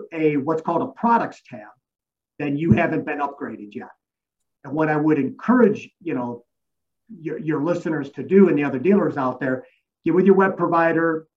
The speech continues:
get with your D M S, and say, "Hey, we need to get this Cars for Sale tab up there," because it's about seventy percent live across the board right now. And what that does, that takes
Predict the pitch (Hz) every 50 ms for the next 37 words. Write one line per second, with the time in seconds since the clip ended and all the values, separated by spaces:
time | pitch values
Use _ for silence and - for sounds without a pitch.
0 | _ - 151 156 160 165 170 170 175 175 170 170 165 160 160 160 160 - - _
1 | _ _ _ _ _ _ _ _ _ _ _ _ _ - - - 190 180 156 156
2 | 190 202 190 - - - - _ _ _ _ _ _ _ _ - 175 202 226 226
3 | 233 220 202 196 196 190 185 185 - 175 156 - - 165 160 156 156 151 - 151
4 | - - 156 151 135 123 - - - 127 - - - 110 - _ _ - - _
5 | _ _ _ _ _ _ _ - 147 143 - 160 151 143 131 - - - 175 160
6 | - - - - 113 - - _ _ - 170 170 170 175 185 185 185 185 190 -
7 | _ _ _ _ _ _ - - - _ _ _ _ _ _ _ _ _ _ _
8 | _ _ _ - - _ - 190 185 180 190 185 190 190 - - 170 170 - -
9 | - 180 170 156 156 160 160 160 160 170 175 170 - - - - - 170 165 160
10 | 156 156 - 156 - 156 156 156 151 156 160 160 160 160 160 165 165 165 170 -
11 | - _ _ _ _ _ 151 143 143 127 131 165 185 202 208 - 220 226 220 202
12 | 190 208 196 185 175 170 170 170 156 - - _ _ _ _ _ _ _ _ _
13 | _ _ _ _ _ _ _ - 151 123 165 165 175 196 202 202 - - 165 175
14 | 165 - -